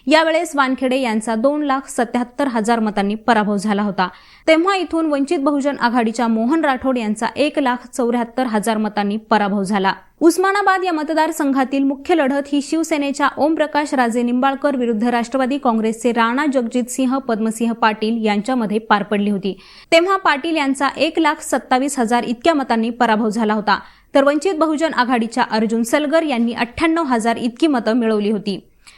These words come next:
याशिवाय बीड लोकसभा मतदारसंघातील मुख्य लढत ही भाजपच्या प्रीतम गोपीनाथ मुंडे विरुद्ध राष्ट्रवादी काँग्रेसच्या बजरंग सोनवणे यांच्यामध्ये पार पडली होती,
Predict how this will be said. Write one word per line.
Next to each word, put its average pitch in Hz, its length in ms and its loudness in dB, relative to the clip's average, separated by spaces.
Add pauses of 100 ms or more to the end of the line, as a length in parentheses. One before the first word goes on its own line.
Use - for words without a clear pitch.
(220)
याशिवाय 339 640 2
बीड 294 280 0
लोकसभा 320 400 0
मतदारसंघातील 240 920 0
मुख्य 269 320 0
लढत 240 320 0
ही 254 80 -2
भाजपच्या 226 580 0
प्रीतम 294 460 0
गोपीनाथ 240 420 -2
मुंडे 262 280 0
विरुद्ध 240 340 -2 (100)
राष्ट्रवादी 269 520 -2
काँग्रेसच्या 226 500 -2
बजरंग 214 400 -2
सोनवणे 254 480 0
यांच्यामध्ये 220 680 0
पार 208 240 0
पडली 196 300 -2
होती, 190 240 -6